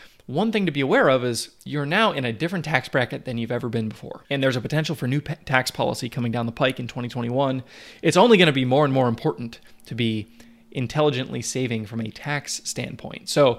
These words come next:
credit cards obviously have no tax benefit, but <laughs> it's just, like, bleeding out financially if you're paying a bunch of interest to the credit card company. So we wanna get that taken care of. But then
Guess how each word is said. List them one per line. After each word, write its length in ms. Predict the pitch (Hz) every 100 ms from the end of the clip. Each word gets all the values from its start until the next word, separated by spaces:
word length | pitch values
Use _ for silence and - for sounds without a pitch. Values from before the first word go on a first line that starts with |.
| - -
credit 240 | - 233 208
cards 460 | 190 185 147 - - -
obviously 320 | 143 143 147
have 100 | 131
no 140 | 147
tax 260 | 143 139 135
benefit, 400 | 131 120 120 113
but 260 | 135 123 127 -
<laughs> 160 | - -
it's 120 | -
just, 160 | 151 160
like, 180 | 107
bleeding 340 | 107 139 139 127
out 180 | 131 -
financially 480 | 117 117 117 120
if 100 | 113
you're 80 | 117
paying 240 | 127 117 113
a 40 |
bunch 180 | 120 120
of 80 | -
interest 300 | 127 120 -
to 80 | 110
the 80 | 123
credit 240 | 127 120
card 160 | 117 -
company. 300 | 113 - 123
So 280 | 120 117 - - -
we 80 | 131
wanna 240 | 131 156
get 120 | 135
that 120 | 135
taken 220 | 131 131 117
care 200 | 117 -
of. 140 | -
But 180 | 127 -
then 640 | 131 175 240 113 107 170